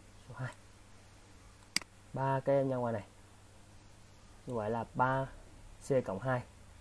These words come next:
Ở đây là số một, như vậy chỗ này các em nhân số, số ba. Rồi ba này các em nhân ngoài này. Như vậy là gì? Ba C cộng bốn, chỗ này là một, như vậy chỗ này các em nhân số, số ba.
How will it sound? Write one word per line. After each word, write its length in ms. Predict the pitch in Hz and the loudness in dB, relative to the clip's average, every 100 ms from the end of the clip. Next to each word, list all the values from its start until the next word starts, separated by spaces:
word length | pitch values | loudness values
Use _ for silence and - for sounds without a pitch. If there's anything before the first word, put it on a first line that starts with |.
| - - - | -20 -20 -12
Ở 100 | 117 | -4
đây 160 | 123 127 | 0 2
là 220 | 120 110 | 2 0
số 160 | 104 127 | -2 0
một, 220 | 127 104 - | 2 2 -2
như 80 | 120 110 | -2 -2
vậy 100 | 98 | -2
chỗ 100 | 101 | -6
này 140 | 113 113 | -6 -4
các 140 | 113 | -2
em 240 | 113 117 | -2 -2
nhân 140 | 117 113 | -4 -6
số, 240 | - 120 - - - - - - - - | -6 -6 -6 -14 -20 -20 -20 -20 -20 -20
số 80 | - | -10
ba. 200 | 131 117 - - - - - - - - - - - - - - - - - - | -8 -8 -10 -20 -20 -20 -20 -20 -20 -20 -20 -20 -20 -20 -20 -20 -20 -6 -6 -4
Rồi 240 | 113 110 | -2 0
ba 320 | 104 120 123 123 | 2 4 4 2
này 160 | 117 | 0
các 100 | 123 | 0
em 200 | 127 127 | 2 2
nhân 120 | 127 | 0
ngoài 120 | 117 113 | -2 -2
này. 120 | 101 - - - - - - - - - - - - - - - - - - - | -6 -12 -20 -20 -20 -20 -20 -20 -20 -20 -20 -20 -20 -20 -20 -20 -20 -20 -16 -6
Như 80 | 131 | -2
vậy 200 | 110 104 | 0 0
là 120 | 110 | -2
gì? 240 | 110 110 120 - - | 0 0 0 -8 -2
Ba 200 | 127 127 | 2 4
C 260 | 127 139 127 | 2 -2 -2
cộng 160 | 101 107 | -2 4
bốn, 300 | 120 156 - - - | 4 4 0 -14 -8
chỗ 120 | 104 | -4
này 220 | 110 110 | -2 -2
là 160 | 107 107 | -2 -4
một, 280 | 107 107 101 - | 0 0 2 -2
như 80 | 127 | -4
vậy 160 | 104 98 | -8 -6
chỗ 80 | 104 | -6
này 160 | 107 | -6
các 100 | 101 | -4
em 240 | 104 117 113 - - | -2 -2 -4 -8 -10
nhân 180 | 113 117 | -10 -6
số, 160 | 113 135 - - - - - - - | -6 -6 -10 -20 -20 -20 -20 -12 -4
số 60 | |
ba. 160 | 127 | -4